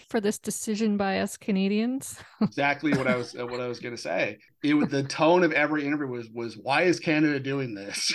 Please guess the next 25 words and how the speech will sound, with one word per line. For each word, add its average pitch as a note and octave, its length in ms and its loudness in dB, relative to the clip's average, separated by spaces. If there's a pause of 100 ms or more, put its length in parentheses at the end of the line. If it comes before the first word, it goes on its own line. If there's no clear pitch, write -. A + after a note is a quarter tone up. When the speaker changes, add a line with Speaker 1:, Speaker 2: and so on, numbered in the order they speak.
Speaker 2:
<laughs> - 100 -16
Basically, E3 500 4
Speaker 1:
Yeah. A#2+ 80 -6
Speaker 2:
like, B2 100 -10 (300)
"Why D3 200 2
doesn't G3+ 200 2
Canada F#3+ 380 4
want, D#3 400 4
want C#3+ 320 -2 (160)
foreign C#3 260 -4
buyers? D3+ 320 4
Why A#2 120 -4
doesn't, A#2+ 360 -12
why A#2 180 -12
doesn't C#3 340 0
Canada C#3+ 180 0
want C#3+ 160 -6
international C#3 480 -4
buyers C3+ 300 0
in B2 60 -10
their A#2+ 120 -6
market? C#3+ 320 -2
Like, G#2 120 -12
what A#2 120 -8
do, A#2+ 160 -8